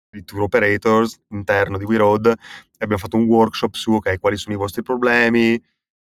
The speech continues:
eh, quali sono quelli urgenti da risolvere per questa peak season, cioè travel, eh, il peak travel è, sono i prossimi due mesi, quindi se vuoi risolvere qualcosa per quest'anno devi farlo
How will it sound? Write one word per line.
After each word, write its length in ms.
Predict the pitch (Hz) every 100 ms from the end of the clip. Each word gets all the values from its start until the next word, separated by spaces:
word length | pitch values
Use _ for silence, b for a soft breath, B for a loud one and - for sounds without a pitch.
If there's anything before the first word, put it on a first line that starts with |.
| -
eh, 160 | 101
quali 180 | 95 104
sono 180 | 101 110
quelli 180 | 101 107
urgenti 380 | 110 101 104 107
da 80 |
risolvere 480 | 104 107 101 98 98
per 220 | 92 101
questa 260 | 87 104 127
peak 220 | - 95
season, 540 | - 95 98 101 117 123
cioè 140 | 95
travel, 540 | - 98 95 95 92
eh, 380 | 95 95 92 92
il 100 | 95
peak 180 | - 110
travel 380 | - 107 110 113
è, 240 | 104 104
sono 180 | 107 113
i 40 |
prossimi 260 | 107 107 110
due 160 | 110 104
mesi, 380 | 101 98 98
quindi 260 | 95 98 98
se 160 | - 107
vuoi 160 | 110
risolvere 400 | 110 110 110 113
qualcosa 300 | 113 110 107
per 140 | 104 104
quest'anno 400 | 113 - 110 107
devi 180 | 104
farlo 500 | 101 104 104 110 107